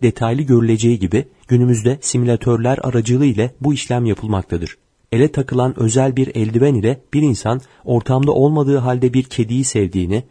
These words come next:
bir insanla tokalaştığını, suyun altında elini yıkadığını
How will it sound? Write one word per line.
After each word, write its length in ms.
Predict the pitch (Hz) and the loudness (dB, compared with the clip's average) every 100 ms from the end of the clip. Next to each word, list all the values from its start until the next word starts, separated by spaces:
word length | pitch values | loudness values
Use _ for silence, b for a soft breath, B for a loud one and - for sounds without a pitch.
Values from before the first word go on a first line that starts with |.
| b b 131 | b b -2
bir 100 | 135 | 0
insanla 500 | 117 - 135 139 127 | 0 2 0 0 -2
tokalaştığını, 800 | 107 - 98 92 - 92 98 127 b b | -4 -4 -4 -4 -4 -4 -2 -6 b b
suyun 300 | - 131 156 | -2 0 2
altında 400 | 147 135 135 139 | 0 -2 -2 -2
elini 340 | 123 120 143 | 0 0 0
yıkadığını 560 | 135 - 95 95 92 | 0 -2 -4 -2 -2